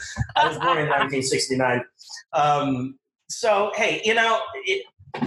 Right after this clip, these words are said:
Speaker 1: you can't always, you know, I've, I'm coming to grips with that. I need psychological counseling because I still think of myself as that Berkeley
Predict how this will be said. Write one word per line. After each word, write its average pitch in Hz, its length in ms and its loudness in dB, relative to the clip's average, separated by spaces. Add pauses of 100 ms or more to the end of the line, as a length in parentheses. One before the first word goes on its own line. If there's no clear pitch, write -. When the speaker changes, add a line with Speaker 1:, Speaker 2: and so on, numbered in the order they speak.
(520)
Speaker 1:
you 202 180 0
can't 262 240 2
always, 240 560 0
you 214 100 2
know, 208 160 2
I've, 196 240 2
I'm 202 120 2
coming 254 300 2
to 226 80 -2
grips 302 280 -2
with 151 120 0
that. 123 180 2
I 156 120 2
need 196 360 -2
psychological 190 680 0
counseling 202 460 0
because 147 340 0 (420)
I 190 220 2
still 226 580 0
think 233 220 0
of 151 140 0
myself 147 580 2
as 135 220 0
that 139 420 0
Berkeley 160 840 0